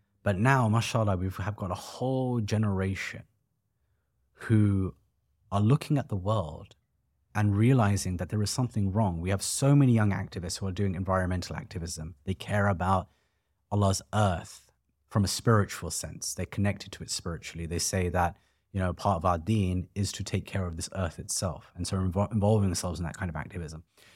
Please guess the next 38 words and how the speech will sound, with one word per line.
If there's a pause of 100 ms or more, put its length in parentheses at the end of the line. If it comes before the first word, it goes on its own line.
(100)
You've
got (160)
anti-racism
activists
who
are
looking (480)
at
the
Quran,
reading
the
Quran
and
reading
into
it, (540)
you
know,
the
fact
that, (440)
you
know,
Iblis
says,
"Ana
khayru
minhu,"
you
know,
like,
you
know,
"I'm
better
than
him."